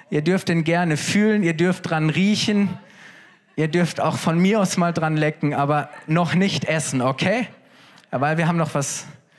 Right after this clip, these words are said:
wir haben noch was vor damit. Manche lieben das ja auch, Marshmallows so in den warmen Kakao zu tun, oder? Wer von euch macht es? Marshmallows. <laughs> Okay. Also noch nicht essen.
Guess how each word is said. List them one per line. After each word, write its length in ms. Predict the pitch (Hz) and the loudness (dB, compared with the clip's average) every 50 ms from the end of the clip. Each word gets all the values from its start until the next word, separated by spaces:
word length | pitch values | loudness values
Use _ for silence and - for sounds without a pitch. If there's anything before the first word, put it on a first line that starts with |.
| _ - - - - - - | _ -20 -20 -20 -20 -8 -4
wir 80 | - | -2
haben 100 | 143 147 | 0 0
noch 120 | 147 135 - | 0 0 -2
was 140 | 131 127 - | -2 -4 -4
vor 220 | - - 131 123 | -4 -2 -2 -2
damit. 340 | 123 110 107 104 104 - - _ - - _ _ _ _ _ _ _ _ _ _ _ - - - | 0 -2 -2 -2 -4 -6 -12 _ -20 -20 _ _ _ _ _ _ _ _ _ _ _ -18 -8 -4
Manche 340 | 113 131 156 175 - 165 | -2 -2 -2 -2 -2 -2
lieben 300 | 135 127 139 165 170 165 | -2 0 0 0 0 0
das 160 | 151 147 - - | 0 -2 -2 -4
ja 80 | - | -4
auch, 140 | - - 117 | -4 -4 -2
Marshmallows 640 | 131 127 135 160 170 - - - 139 139 135 127 - | 0 0 0 0 -2 -2 -2 -2 0 0 0 -2 -2
so 60 | 139 | -2
in 100 | 127 127 | 0 0
den 180 | 127 123 113 123 | 0 0 0 0
warmen 340 | 123 139 151 151 147 - | 0 0 0 -2 -2 -4
Kakao 480 | - - 151 - - 156 - 151 165 185 | -4 -6 -6 -6 -4 -2 -2 0 0 -2
zu 160 | 180 - - | -2 -6 -10
tun, 280 | - - - 101 101 107 | -10 -8 -6 -4 -2 -2
oder? 200 | 110 139 165 175 | 0 0 0 0
Wer 140 | - 135 135 | 0 -2 -4
von 140 | - - 135 | -4 -4 -4
euch 200 | 131 139 - - | -4 -4 -4 -2
macht 280 | - 139 139 - - | -4 -4 -4 -4 -6
es? 240 | 139 143 - - - _ _ _ _ _ _ _ _ _ _ _ | -6 -6 -6 -8 -12 _ _ _ _ _ _ _ _ _ _ _
Marshmallows. 680 | - 131 127 127 - - 131 113 110 113 113 - - - _ _ _ - | -4 -4 -2 -4 -4 -4 -4 -2 -2 -4 -4 -6 -10 -16 _ _ _ -10
<laughs> 120 | 170 - - - - - _ - - _ _ _ _ - - _ _ _ _ _ _ _ - | -10 -10 -10 -12 -16 -16 _ -20 -20 _ _ _ _ -20 -20 _ _ _ _ _ _ _ -20
Okay. 220 | - - 151 - - _ _ _ _ _ _ - - - - - - - - | -14 -12 -12 -12 -14 _ _ _ _ _ _ -20 -20 -20 -20 -20 -14 -8 -4
Also 240 | 147 170 165 175 | -2 0 0 0
noch 140 | 170 175 156 | 0 0 0
nicht 180 | 190 214 - 175 | 0 0 0 0
essen. 380 | 170 170 143 - - 107 - | 0 0 -2 -2 -4 -6 -8